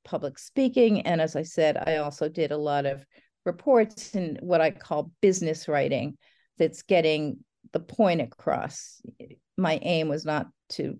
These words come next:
be creative, but to tell people what we were doing and why they should get involved,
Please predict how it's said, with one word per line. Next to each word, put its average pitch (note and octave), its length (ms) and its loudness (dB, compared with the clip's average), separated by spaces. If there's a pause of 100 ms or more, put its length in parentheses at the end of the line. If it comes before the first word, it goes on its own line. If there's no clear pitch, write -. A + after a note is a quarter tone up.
(140)
be D#3 240 -2
creative, F3 840 2 (500)
but E3+ 440 4
to D#3 580 -4 (320)
tell F3 260 2
people D#3 680 -4 (240)
what E3 280 0
we E3 120 -2
were D3+ 140 -4
doing D#3 360 -2
and D3+ 180 -6
why D#3+ 240 2
they E3 140 2
should D#3+ 280 -6
get D3+ 180 -2
involved, D3 560 -4